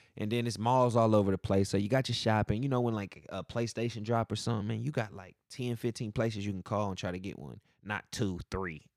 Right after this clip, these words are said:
in your fucking city, bro. Like, bruh, it's your time, bruh. It's time to get out these small places and come to these good places, bro. And you don't even gotta live in the city. Close by the city. It's like living where you live right now, but you have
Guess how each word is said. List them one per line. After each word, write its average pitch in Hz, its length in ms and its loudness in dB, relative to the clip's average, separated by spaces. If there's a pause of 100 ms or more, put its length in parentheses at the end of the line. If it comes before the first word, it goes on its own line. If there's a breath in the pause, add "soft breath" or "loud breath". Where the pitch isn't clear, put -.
(220)
in 101 80 -4
your 87 100 -2
fucking 90 220 -4
city, - 340 -6
bro. 76 220 -6
Like, 78 320 -2 (100)
bruh, 160 320 4 (240 soft breath)
it's 180 160 -2
your 214 100 -4
time, 190 580 2
bruh. 165 260 6 (220 soft breath)
It's 160 120 0
time 202 280 6
to 170 60 10
get 190 160 8
out 190 160 4
these 185 160 6
small 185 300 8
places 175 460 0
and 135 80 -8
come 190 200 -4
to - 80 -8
these 151 280 -4 (600 loud breath)
good 196 280 8
places, 127 440 0
bro. 147 260 4
And 160 120 -4
you 208 120 4
don't 220 60 4
even 190 140 0
gotta 180 180 0
live 170 340 6
in 135 180 4
the 98 100 -2
city. 143 540 -2 (380)
Close 180 280 2
by 190 340 0
the 160 120 2
city. 113 320 0
It's 143 140 -2
like 156 180 -2
living 160 460 4
where 156 120 6
you 170 160 2
live 165 280 2
right 156 200 -2
now, 156 360 -4
but 135 240 -4
you 147 80 0
have 151 320 -2